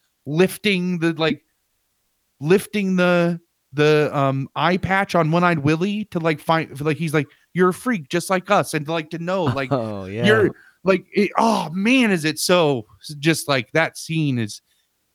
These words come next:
Speaker 1: it, it, those movies, all those movies have that scene where you, like, they realize that they're the, this person that they're trying to, they were on an adventure the whole time. That's really what it, like,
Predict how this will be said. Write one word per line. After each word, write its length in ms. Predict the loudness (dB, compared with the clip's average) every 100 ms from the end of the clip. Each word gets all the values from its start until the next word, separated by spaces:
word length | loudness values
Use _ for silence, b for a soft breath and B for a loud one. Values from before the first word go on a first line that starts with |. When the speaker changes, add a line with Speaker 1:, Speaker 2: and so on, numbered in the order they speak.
| -6
Speaker 1:
it, 260 | -4 -4
it, 100 | -4
those 260 | 2 2 2
movies, 460 | 2 4 2 -2 -4 2
all 260 | 4 4
those 240 | 4 4 6
movies 400 | 4 4 -4 -10
have 440 | -4 0 0 0
that 240 | -2 -4 -4
scene 540 | -4 -2 -2 -4 -8 -14 -6
where 180 | -4
you, 260 | -4 -6 -6
like, 240 | -4 -6 -6 _ _ _ _ _ _ _ _ 0
they 160 | 2
realize 460 | 2 2 2 2 0
that 160 | -2 -2
they're 180 | -2 -4
the, 160 | -6
this 320 | -8 -4 -6 -6
person 600 | -6 -2 -2 -2 -4 -4
that 160 | -4
they're 340 | -4 -2 -2 -4 _ _ _ _ _ _ _ _
trying 640 | -4 0 2 2 -2 -4 -6
to, 100 | -8 -2
they 120 | 0
were 120 | 0
on 200 | 2 2
an 100 | 2
adventure 400 | 0 0 -2 0
the 100 | 0
whole 200 | 2 2
time. 360 | 0 0 0 2
That's 220 | 0 2
really 220 | 2 4
what 160 | 2 2
it, 160 | 0 -2
like, 240 | -2 -2